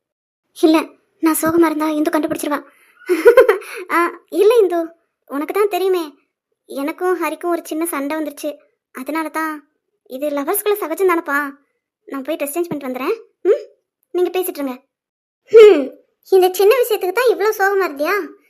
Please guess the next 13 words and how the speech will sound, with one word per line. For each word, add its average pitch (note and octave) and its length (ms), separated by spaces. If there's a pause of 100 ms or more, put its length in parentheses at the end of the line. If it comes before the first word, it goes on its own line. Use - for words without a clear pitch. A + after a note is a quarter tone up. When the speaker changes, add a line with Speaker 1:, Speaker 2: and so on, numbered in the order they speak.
(360)
Speaker 2:
நான் F4 200
கூட E4+ 160
என்னமோ F4+ 500
ஏதோன்னு F4+ 400
பயந்துட்டேன் F#4+ 440
பூஜா. F#4 220 (480)
சரி, G4+ 240 (340)
நீ F#4+ 120
போய் A4 140
ட்ரெஸ் F#4+ 200
சேஞ்ச் A4 160
பண்ணிட்டு F4+ 240
வா, D4+ 60